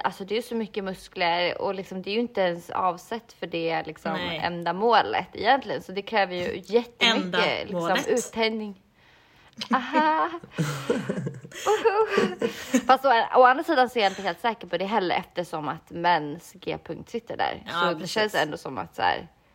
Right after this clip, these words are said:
Speaker 1: det kan ändå vara ett
Speaker 2: Mm.
Speaker 1: ändamål. Men, eh, men, nej, men det där, alltså, jag, jag är ju jätte, alltså, jag har ju testat in the anus.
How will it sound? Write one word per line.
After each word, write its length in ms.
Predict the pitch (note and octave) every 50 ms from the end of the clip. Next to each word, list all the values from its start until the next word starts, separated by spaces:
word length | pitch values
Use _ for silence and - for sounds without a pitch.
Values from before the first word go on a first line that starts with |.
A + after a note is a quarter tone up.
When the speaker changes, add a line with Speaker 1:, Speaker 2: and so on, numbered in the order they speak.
| _ _ _ _ -
Speaker 1:
det 60 | F#3
kan 340 | - - G#3 A#3 B3 A#3+ G3
ändå 220 | F3 D#3+ C#3 D#3+
vara 340 | E3+ G3+ G#3 D#3 F#2+ E2+ -
ett 180 | - - - _ _ - -
Speaker 2:
Mm. 160 | - F#3 C#3+
Speaker 1:
ändamål. 600 | - - - - - - G3+ A#3+ B3+ - - - - - - - - - - -
Men, 380 | - A3+ B3+ A#3+ G#3 F3 F3+
eh, 1300 | F3+ G3+ F#3+ - _ _ _ _ _ - - - _ _ - F#3+ G3 G3 F#3+ F#3 F3 E3+ E3 E3 D#3 D3 - - - - - - -
men, 440 | - G3+ G3 G3 F#3+ F#3+ F#3+ F#3 F#3
nej, 140 | F#3 - - G3 G3
men 40 | F#3+
det 120 | G3 G3
där, 240 | F#3+ G#3+ A3 G#3+ F#3
alltså, 220 | B2 F3+ - - F3+
jag, 460 | E3+ F3+ F3+ F#3+ F#3+ F#3 F3 E3 - -
jag 360 | - F3+ F3+ G3 G#3 G#3 G3+ F#3
är 40 | E3+
ju 200 | E3 E3 E3 E3
jätte, 460 | E3+ F3+ - - _ _ _ - - - F3 E3+ E3+ - -
alltså, 220 | - F#3 - - G3+
jag 100 | G3+ G3+
har 80 | G3
ju 60 | G3 F#3
testat 800 | F#3+ - A3 F#3+ - - - A3 A3+ - - - - - - - - _ _ _ _ _ _ _ _ _ _ _ _ _ _ _ _ _ _ _ -
in 160 | - G3 F3+
the 260 | F3+ F3 - C#3+ F#3 F#3
anus. 460 | E3+ C#3 D#2 D#3+ - - - - -